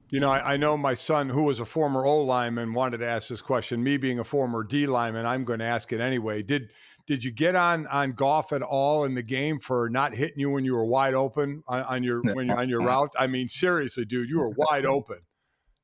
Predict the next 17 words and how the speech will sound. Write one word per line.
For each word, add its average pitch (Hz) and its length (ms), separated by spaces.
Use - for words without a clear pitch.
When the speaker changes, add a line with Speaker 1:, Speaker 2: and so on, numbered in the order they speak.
Speaker 2:
Yeah, 127 320
to 120 80
be 123 120
honest, 139 220
I 131 160
didn't 127 120
think 131 260
I 113 80
was 107 180
that 120 180
wide 123 220
open 123 420
until 110 240
I 107 60
checked 113 300
the 104 60
tape. 117 360